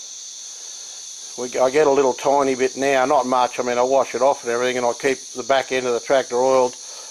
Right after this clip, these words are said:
'cause it's in, unavoidable that you get a bit, but I don't want any more than I have to. Anyway, thanks a lot for watching. That's about it for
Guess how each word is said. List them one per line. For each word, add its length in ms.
'cause 140
it's 160
in, 220
unavoidable 680
that 100
you 60
get 160
a 160
bit, 260
but 180
I 80
don't 260
want 160
any 140
more 260
than 100
I 140
have 220
to. 180
Anyway, 500
thanks 1000
a 40
lot 200
for 120
watching. 400
That's 200
about 280
it 120
for 180